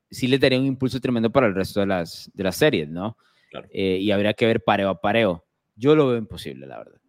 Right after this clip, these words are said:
Speaker 1: El equipo que está enfrente se-, son los campeones de la N B A, tiene el mejor jugador de la N B A para mí, en, en Jokic. Eh,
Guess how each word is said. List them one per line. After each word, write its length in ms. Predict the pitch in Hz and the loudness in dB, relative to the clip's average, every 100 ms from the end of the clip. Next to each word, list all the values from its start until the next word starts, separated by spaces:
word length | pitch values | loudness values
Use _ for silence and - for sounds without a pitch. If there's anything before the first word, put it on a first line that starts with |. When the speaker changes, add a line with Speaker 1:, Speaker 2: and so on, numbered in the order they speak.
| _ _ | _ _
Speaker 1:
El 80 | - | -8
equipo 220 | 98 101 | -8 -4
que 60 | 110 | -4
está 120 | - | -4
enfrente 280 | 104 107 98 | -2 -4 -4
se-, 200 | 92 92 | -6 -8
son 160 | - 101 | -4 -4
los 140 | 98 | -4
campeones 360 | 95 98 101 98 | -4 -2 -2 -2
de 100 | 92 | -4
la 120 | 87 | -4
N 180 | 87 90 | -6 -6
B 120 | 92 | -6
A, 120 | 110 | -8
tiene 260 | - 104 104 | -4 -4 -2
el 40 | |
mejor 300 | 104 92 104 | -2 -2 -2
jugador 300 | 110 101 92 | 0 -2 -2
de 100 | 90 | -4
la 120 | 87 | -6
N 120 | 87 | -8
B 40 | 85 | -8
A 120 | 82 | -8
para 180 | 85 82 | -8 -6
mí, 240 | 110 147 - | -6 -6 -12
en, 260 | 82 82 - | -14 -14 -12
en 160 | 80 82 | -10 -4
Jokic. 500 | 95 - 120 - - _ _ _ | -4 -4 -10 -14 -20 _ _ _
Eh, 460 | - 92 92 92 | -8 -4 -2 -2